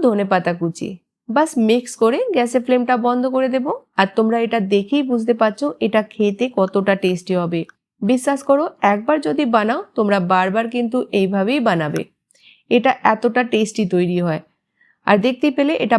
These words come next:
বানাতে কতটা সহজ। তো চলো এবার সার্ভ করে নেওয়া যাক। তো বন্ধুরা, আজকের রেসিপিটা কেমন লাগলো কমেন্ট সেকশনে অবশ্যই বলো। ভালো লাগলে বন্ধুদের সাথে বেশি বেশি করে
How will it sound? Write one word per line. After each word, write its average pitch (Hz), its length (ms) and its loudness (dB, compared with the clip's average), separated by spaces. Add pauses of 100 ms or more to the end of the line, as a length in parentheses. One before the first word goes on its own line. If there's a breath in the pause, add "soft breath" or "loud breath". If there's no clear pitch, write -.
বানাতে 196 420 -2 (180)
কতটা 190 460 0
সহজ। 170 380 -4 (800)
তো 247 80 2
চলো 190 280 2 (140)
এবার 202 220 2
সার্ভ 233 340 -4
করে 262 180 2
নেওয়া 262 220 -2
যাক। 320 200 -2 (2750)
তো - 260 0
বন্ধুরা, 277 360 0 (140)
আজকের 240 340 2
রেসিপিটা 302 500 0
কেমন 277 360 0
লাগলো 262 360 0
কমেন্ট 226 380 0
সেকশনে 220 380 0 (100)
অবশ্যই 285 460 0
বলো। 294 240 0 (160)
ভালো 208 320 2
লাগলে 202 360 0 (540)
বন্ধুদের 226 540 2
সাথে 233 280 0
বেশি 226 280 0
বেশি 220 300 0
করে 220 220 2